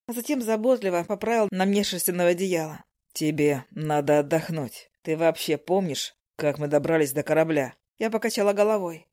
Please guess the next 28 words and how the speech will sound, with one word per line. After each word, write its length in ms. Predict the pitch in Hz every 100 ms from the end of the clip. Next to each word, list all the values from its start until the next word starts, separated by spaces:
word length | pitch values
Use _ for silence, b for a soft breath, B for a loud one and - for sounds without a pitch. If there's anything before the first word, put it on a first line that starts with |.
| _
В 60 | -
памяти 320 | 262 233 214
зияла 500 | 190 208 247 226 180
огромная 540 | 196 196 214 214 226
дыра. 400 | 233 226 170 160 _ _
Я 180 | 180 185
даже 260 | 185 196 196
не 80 | 175
была 260 | 185 180
уверена, 460 | 185 190 202 175 170
на 100 | 180
своих 380 | - 190 214 -
ли 60 |
ногах 380 | 185 180 208 202 -
сюда 300 | - 226 185
дошла. 480 | 180 190 214 180 165 _ _ _ -
"Ничего 500 | 139 135 160 143 135
страшного", — 760 | - 143 139 - 135 120 - - _
успокоил 500 | 190 - 185 185 190
Дайш. 420 | 185 165 147 - _ _ _
"Такое 360 | 143 - 143 135
бывает 540 | 143 151 156 139 139
после 460 | 156 147 143 147 -
перенапряжения 880 | 151 151 156 156 151 170 147 123 123
во 200 | 165 156
время 320 | 151 165 151 139
колдовства". 720 | 151 143 156 - 160 139 - _ _ _ -
"Эфра 520 | 214 220 240 214